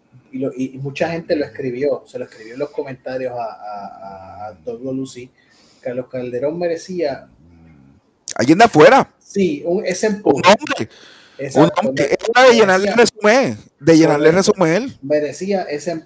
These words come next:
Speaker 1: eh, merecía ese empuje. Y no es sin quitarle méritos a Savant, lo más probable sea una tremen-, un tremendo encuentro, pero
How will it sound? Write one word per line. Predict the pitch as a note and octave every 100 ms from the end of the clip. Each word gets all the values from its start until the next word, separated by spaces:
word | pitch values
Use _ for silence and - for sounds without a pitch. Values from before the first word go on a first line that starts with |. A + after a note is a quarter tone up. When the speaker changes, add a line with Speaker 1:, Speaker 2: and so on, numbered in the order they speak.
| -
Speaker 1:
eh, | C3+
merecía | C3+ C3 C3 F3 D#3+
ese | D3 C#3+ D#3
empuje. | D3 C#3+ C3 A#2+ F#2+
Y | A2+
no | C3
es | C#3+
sin | F#3+ F#3
quitarle | F#3 D#3 D3+ D3+
méritos | C#3 C3 C#3 C3+ C3
a | C3
Savant, | - A#2 D3 G3
lo | D3+
más | A#2 A#2+
probable | C#3 C3 B2+
sea | - C3 B2
una | B2 B2+ A#2
tremen-, | A#2+ A#2 B2 B2+
un | C3
tremendo | C3 B2+ B2+ C#3
encuentro, | - C3 A2+ _ _ _ _ _ _ _ _
pero | C3+ B2+ B2